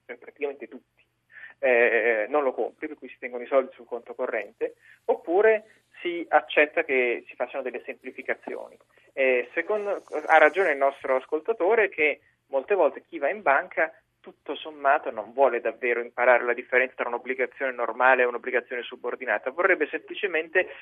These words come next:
che l'impiegato che ha di fronte facesse già una cernita dei prodotti che ha da offrire e gli offrisse esattamente quello che è conforme al suo profilo di rischio e al suo prof-, desiderio, diciamo, di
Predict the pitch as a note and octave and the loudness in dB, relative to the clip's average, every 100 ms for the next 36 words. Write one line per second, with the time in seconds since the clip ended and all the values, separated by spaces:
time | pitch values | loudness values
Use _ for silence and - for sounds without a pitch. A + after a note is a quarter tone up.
0 | - - E3 D3 C#3+ D3 D#3 E3 C#3+ D#3 | -20 -2 0 0 -2 4 8 8 6 2
1 | F3 A3+ D#3 D3 D3+ - E3+ E3 - _ | 2 2 -2 -2 -2 2 2 2 -20 _
2 | D#3+ D#3 F3 D3 C#3 D#3+ D3 C3+ E3+ D3+ | -8 0 0 0 2 4 4 4 6 6
3 | C3 B2+ A#2+ B2 - D3+ D3+ C#3 D3 G#3+ | 4 -4 -2 -2 -4 -6 -6 0 2 4
4 | - F3+ E3 F3 F3+ D#3+ - D3 D3 - | 2 2 2 2 0 -10 -10 -4 -2 0
5 | D#3 C3+ C3+ C#3 C#3+ C3+ C3+ C3+ D#3 C3+ | 0 0 -6 -8 -2 0 0 0 -2 -2
6 | C3+ C#3 B2+ C3+ - C3 C#3+ C3+ C#3 C#3 | -4 -2 -6 -6 -10 -12 -6 -6 -6 -8
7 | B2+ - C3+ - - - - C3 C3 C#3+ | -10 -6 -6 -6 -20 -16 0 0 0 -8
8 | C#3 C3+ C3+ C#3 C3+ C3+ C3 B2+ B2+ A#2+ | -6 -8 -4 -4 -4 2 6 6 4 0
9 | A#2+ B2+ B2+ B2 A#2+ A2+ | -2 -6 -6 -6 -8 -10